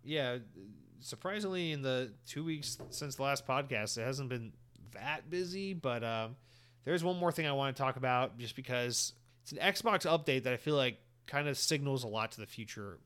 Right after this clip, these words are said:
or maybe I'm just overlooking this, but, or looking into it too much, but let's dump, jump in. So from V G C, Microsoft has detailed Xbox's November update, which includes a number of new features for P C gamers.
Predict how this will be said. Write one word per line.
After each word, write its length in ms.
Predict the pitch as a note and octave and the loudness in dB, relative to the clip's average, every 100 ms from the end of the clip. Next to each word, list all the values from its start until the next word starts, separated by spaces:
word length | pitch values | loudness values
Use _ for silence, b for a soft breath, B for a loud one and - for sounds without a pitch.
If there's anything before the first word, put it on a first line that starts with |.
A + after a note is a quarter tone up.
| - | -14
or 100 | A2+ | -10
maybe 220 | A2+ A#2 A2 | -6 -2 -2
I'm 100 | G#2 | -4
just 160 | G#2 | -4
overlooking 640 | A2 G#2 G#2 G#2 G2+ G2+ G2+ | -4 -4 -6 -6 -8 -10 -8
this, 200 | G2+ - | -8 -8
but, 280 | - G2+ - | -8 -8 -6
or 160 | B2 | -4
looking 280 | A#2 A#2+ B2+ | -2 -4 -4
into 180 | A#2+ A#2+ | -6 -6
it 100 | G#2+ | -6
too 140 | - | -6
much, 300 | A#2 G2 F2+ | -6 -8 -8
but 220 | - A2 - B B B _ _ _ - | -6 -6 -6 B B B _ _ _ -6
let's 260 | E3+ F3+ - | 0 0 6
dump, 220 | B3 F3 | 4 6
jump 240 | D3+ G3+ | 6 6
in. 160 | C#3+ F#2+ | 4 2
So 180 | G#2 D3+ | 0 2
from 180 | C#3+ G#3 | 4 2
V 140 | G3+ | 2
G 120 | F3+ F#3 | 2 2
C, 360 | E3 D3+ D3 - - - _ C#3 | 4 2 0 -8 -20 -20 _ 2
Microsoft 440 | A#3 C4+ B3 A#3+ | 4 6 4 6
has 120 | G#3 | 4
detailed 400 | C#3+ E3 F3 E3 | 4 0 4 2
Xbox's 580 | C#3 D3 - D3+ C#3+ C#3 | 4 0 2 2 2 0
November 400 | B2+ A#2+ B2+ B2 A#2+ | 0 0 2 0 0
update, 340 | B2+ - G2+ | -2 -2 -4
which 160 | G#2 B2+ | -4 -6
includes 360 | B2 D3+ D3+ | -4 -2 -2
a 20 | B2 | -2
number 300 | B2+ D#3+ G3+ | -2 0 0
of 80 | |
new 100 | E3 | 0
features 340 | F3+ C#3 C#3+ D3 | -2 -4 -4 -6
for 120 | C3 | -6
P 260 | - - G3+ | -8 -4 0
C 260 | - C4+ | 4 4
gamers. 600 | F3 C3 G#2+ G#2 - - | 4 2 -2 -8 -4 -4